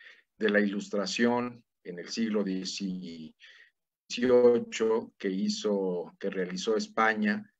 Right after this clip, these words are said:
que inició con la expedición de Chile y Perú, dirigida por Ruiz y Pavón.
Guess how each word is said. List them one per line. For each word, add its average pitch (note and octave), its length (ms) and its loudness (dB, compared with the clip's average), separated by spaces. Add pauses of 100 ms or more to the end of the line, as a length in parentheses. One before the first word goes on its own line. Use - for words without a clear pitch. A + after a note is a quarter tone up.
(140)
que G2 100 -4
inició G#2 640 4
con G#2+ 180 2
la G2 60 0
expedición F#2 680 -4
de F#2+ 300 0
Chile A2+ 420 2
y F#2+ 120 0
Perú, G2+ 560 -2 (160)
dirigida G2 640 -2
por F#2+ 140 -8
Ruiz G#2 180 -4
y - 60 -4
Pavón. G#2 460 -2